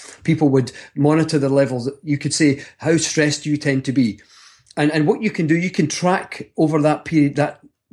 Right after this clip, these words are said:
decade-long period. And what you normally find is those who are most stressed tend to ha-, tend to have the shortest lifespan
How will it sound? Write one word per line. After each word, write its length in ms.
decade-long 680
period. 540
And 160
what 120
you 120
normally 400
find 580
is 240
those 280
who 100
are 80
most 360
stressed 640
tend 280
to 100
ha-, 320
tend 240
to 80
have 160
the 80
shortest 360
lifespan 520